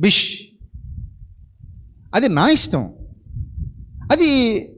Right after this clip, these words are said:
నేను స్వేచ్ఛ కలిగిన వాడిని. నాకు క్రైస్తవ్యంలో క్రీస్తుల సుగుణాలు కనబడ్డాయి. ఆయన ద్వారా మాత్రమే రక్షణ ఉందని నేను బలంగా నమ్ముతున్నాను. ఆయన పరిశుద్ధుడు, పవిత్రుడు గనుక ఆయనే నన్ను నిత్య జీవానికి చేర్చగలడని విశ్వసించాను.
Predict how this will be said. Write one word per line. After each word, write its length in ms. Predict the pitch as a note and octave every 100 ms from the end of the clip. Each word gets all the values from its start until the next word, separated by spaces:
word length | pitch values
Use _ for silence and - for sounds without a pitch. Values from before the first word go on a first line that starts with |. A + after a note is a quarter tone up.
| -
నేను 220 | F#3+ E4
స్వేచ్ఛ 440 | - D#3+ E3 - E4+
కలిగిన 280 | E4+ D4
వాడిని. 480 | C4 F3 D3 A#3+ A#3
నాకు 460 | D#3 A3 G#3+ G3 - - -
క్రైస్తవ్యంలో 680 | D3 F#3 - C4 A#3 G#3+ A3
క్రీస్తుల 580 | - F#3 A#3 - A#3 A3
సుగుణాలు 480 | A3 F#3 A3+ C4
కనబడ్డాయి. 520 | A#3 G3+ F3+ D#3+ D#3+ - - - - -
ఆయన 220 | C3 D#3
ద్వారా 320 | D3 C#3 F3+
మాత్రమే 400 | B3+ A3 G#3+ G#3
రక్షణ 360 | G3 D3+ - G#3+
ఉందని 220 | F#3+ F#3
నేను 140 | F#3+ E3+
బలంగా 420 | A#2+ C3+ F#3+ A#3
నమ్ముతున్నాను. 600 | F3+ D#3+ E3 D3+ C#3+ D3 - - _ -
ఆయన 140 | D#3
పరిశుద్ధుడు, 600 | D3 B2+ D#3+ G#3+ G3 A3
పవిత్రుడు 540 | A3+ D#3 F3+ - G#3 F#3+
గనుక 280 | F3+ F3
ఆయనే 360 | G#3+ D3+ E3 G#3+
నన్ను 200 | G#3+ F#3
నిత్య 280 | E3+ D#3 G3+
జీవానికి 520 | F#3+ F3 F3 D#3 D#3+
చేర్చగలడని 580 | C#3 - F#3 D3+ D#3 F#3+
విశ్వసించాను. 760 | C#3 E3+ F#3+ F#3 D3 C#3 B2+